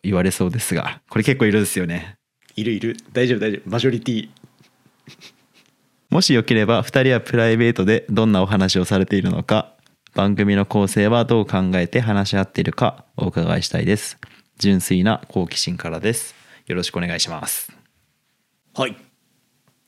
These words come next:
Speaker 1: はい。なんか、愛を感じますね。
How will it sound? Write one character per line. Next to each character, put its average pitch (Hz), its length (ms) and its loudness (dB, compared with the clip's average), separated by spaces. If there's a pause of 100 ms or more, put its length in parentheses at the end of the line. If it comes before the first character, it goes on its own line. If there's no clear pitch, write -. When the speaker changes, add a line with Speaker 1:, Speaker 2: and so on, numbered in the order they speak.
Speaker 1:
は - 280 -4
い。 98 120 -8 (1700)
な - 80 -10
ん 131 40 -12
か、 - 100 -16 (680)
愛 113 220 4
を 87 40 2
感 90 160 -2
じ 87 80 -2
ま 87 80 -2
す 82 100 -8
ね。 - 300 -12